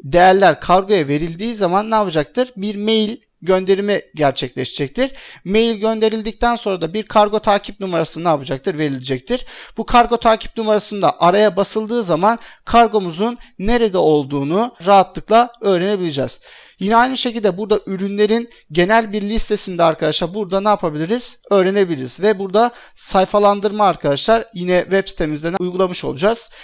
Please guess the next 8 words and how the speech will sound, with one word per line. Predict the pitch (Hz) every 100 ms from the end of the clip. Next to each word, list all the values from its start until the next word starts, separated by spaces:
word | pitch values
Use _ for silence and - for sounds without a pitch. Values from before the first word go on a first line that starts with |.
| - 214
Yine | 233
iletişim | 240 220 226 - - 254 233
bölümünde | 233 220 202 190 226 -
firmamızın | - 240 233 208 170 175 233 - _ -
lokasyonunun | 196 - 214 214 214 202 208 220 196
bulunduğu | 202 208 208 208
noktaya | 202 - 202 202
ayarlayacağız. | 160 143 131 131 143 214 -